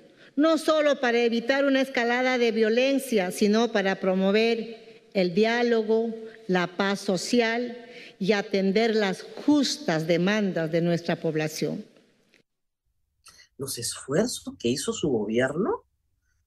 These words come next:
Speaker 2: para promover el diálogo. Luego va a decir que no son racistas,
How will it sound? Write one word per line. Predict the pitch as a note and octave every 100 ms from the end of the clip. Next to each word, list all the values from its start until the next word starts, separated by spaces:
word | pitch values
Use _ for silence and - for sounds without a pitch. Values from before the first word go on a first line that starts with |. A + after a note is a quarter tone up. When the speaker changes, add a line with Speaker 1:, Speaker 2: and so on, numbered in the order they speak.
| _
Speaker 2:
para | C#3 C3+
promover | C3+ C#3 C#3 C#3 E3 A2 -
el | C3 A#2 G#2+
diálogo. | A2+ C3 E3 G3+ B3+ D#4 G#4+ B4 _ _ _ _ _ _ _ _ _ _ _ _ -
Luego | C4 F#4+
va | C#4+
a | C#4+
decir | A#3 C4 D4
que | F3
no | D3
son | D3+ D3 D#3
racistas, | - - - B3 C4 A#3 - A3+ A3 G#3+ G#3+